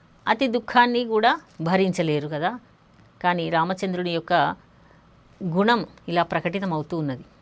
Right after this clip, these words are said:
బయలుదేరారు సీతాదేవి దగ్గరికి. రామచంద్రస్వామి విచ్చేసి రాగానే అమ్మ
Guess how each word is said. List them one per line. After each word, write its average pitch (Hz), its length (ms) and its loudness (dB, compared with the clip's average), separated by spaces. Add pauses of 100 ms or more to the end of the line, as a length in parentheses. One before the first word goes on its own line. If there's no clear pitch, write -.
(140)
బయలుదేరారు 175 680 2 (360)
సీతాదేవి 214 520 0
దగ్గరికి. 139 460 -6
రామచంద్రస్వామి 165 840 -2
విచ్చేసి 165 500 -8 (600)
రాగానే 214 460 4
అమ్మ 185 220 -2